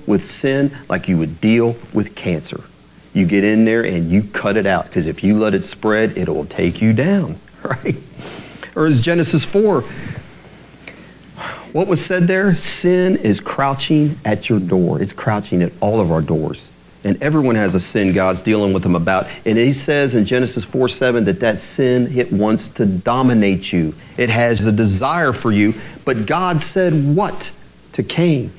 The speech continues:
He said, "You must master him."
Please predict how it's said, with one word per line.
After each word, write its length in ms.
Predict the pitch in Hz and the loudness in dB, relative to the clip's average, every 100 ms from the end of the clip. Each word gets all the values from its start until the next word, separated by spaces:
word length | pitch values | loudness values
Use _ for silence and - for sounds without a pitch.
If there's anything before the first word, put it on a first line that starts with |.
| - | -6
He 120 | - | -4
said, 320 | - 113 82 90 | -2 0 -2 0
"You 480 | 104 165 196 196 196 - - | 4 6 6 4 0 -8 -2
must 480 | 101 120 131 131 - - - | 2 4 2 -2 -10 -20 -10
master 640 | - 90 113 113 - - 107 - - - - | 0 2 2 0 -4 -4 -4 -6 -20 -20 -20
him." 540 | - - 180 113 90 | -14 -2 2 2 0